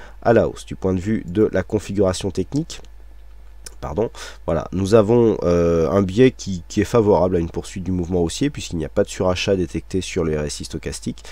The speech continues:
et le M A C D nous donne ici une bonne, euh, dynamique avec, euh, des histogrammes qui sont sous le signal, mais qui viennent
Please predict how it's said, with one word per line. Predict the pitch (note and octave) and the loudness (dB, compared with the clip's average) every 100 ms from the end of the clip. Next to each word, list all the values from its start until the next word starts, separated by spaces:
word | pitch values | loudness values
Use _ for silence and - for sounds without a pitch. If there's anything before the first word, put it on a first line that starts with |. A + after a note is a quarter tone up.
| - - - | -18 -12 0
et | G#2 A2 | 2 2
le | E2+ F2 | 2 2
M | E2+ | 4
A | E2 | 0
C | - D#2 | -2 -2
D | G2 | 0
nous | A#2 F2+ | 0 2
donne | G2+ G#2+ | 2 2
ici | E2 - - - - - | 0 -4 -6 -8 -14 -6
une | F2 E2+ | -2 2
bonne, | G2 C3+ A#2 F#2+ - | 6 8 8 4 2
euh, | F2 E2 | 2 2
dynamique | E2 F2+ G#2+ F2+ A#2 C#3 | 0 2 2 4 2 2
avec, | F#2 F2+ G#2 | 2 2 0
euh, | F2 E2 D#2+ D#2 D2+ C2 C2+ A#1+ A1 G1+ G1+ G1+ | 0 0 0 0 -2 -4 -8 -10 -10 -10 -10 -8
des | E2+ E2+ | -6 -6
histogrammes | - G2 F#2+ G#2+ | -2 0 2 0
qui | - | 0
sont | F2+ | -6
sous | - C3 | -4 -4
le | |
signal, | - G2+ G2+ C3 | -2 0 2 2
mais | |
qui | G#2 - | 0 2
viennent | G2 | 2